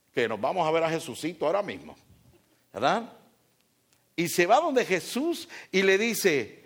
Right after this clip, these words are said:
"Ordena a que cuando tú te sientes en tu trono y gobiernes como rey,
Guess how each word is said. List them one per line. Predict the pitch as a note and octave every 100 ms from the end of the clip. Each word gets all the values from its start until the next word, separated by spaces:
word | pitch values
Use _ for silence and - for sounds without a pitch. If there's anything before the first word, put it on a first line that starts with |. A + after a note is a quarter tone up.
| _ _ - _
"Ordena | F#3+ G3 F3 D3 A#2+ F3+ B3+ C4+ F3 G#2 C#2+ - _ _ _ _ _ _ _ _ _ _ _ _
a | - -
que | F3+ E3
cuando | - E3 D3+ D3 C#3
tú | - D4 F#4+ F#4 B3+ - _ -
te | E3+ -
sientes | - G3+ C#4+ C#4 F#3+
en | G3 D#3+
tu | D3+ -
trono | G3+ C#4 C#4+ G3+
y | D3
gobiernes | C#3 C3+ A#3+ C4+ G3 -
como | - - C3+ B2
rey, | F#2 - - C#4 D#3+ G#2